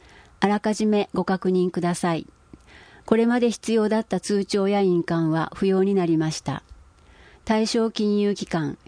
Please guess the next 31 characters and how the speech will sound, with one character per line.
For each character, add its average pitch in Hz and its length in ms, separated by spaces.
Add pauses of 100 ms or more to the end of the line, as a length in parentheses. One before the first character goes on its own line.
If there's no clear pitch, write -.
(320)
伊 202 100
予 220 120
銀 226 240
行、 - 320 (120)
四 - 120
国 202 300
銀 196 220
行、 139 340 (200)
愛 190 140
媛 208 200
銀 190 240
行、 139 420
香 196 120
川 202 280
銀 185 240
行、 139 340 (140)
高 202 200
知 196 160
銀 190 240
行、 147 300 (400)
愛 208 160
媛 208 140
信 196 280
用 196 240
金 180 260
庫、 - 280 (280)
西 202 300
宇 214 60
和 208 140
農 196 240
協、 - 360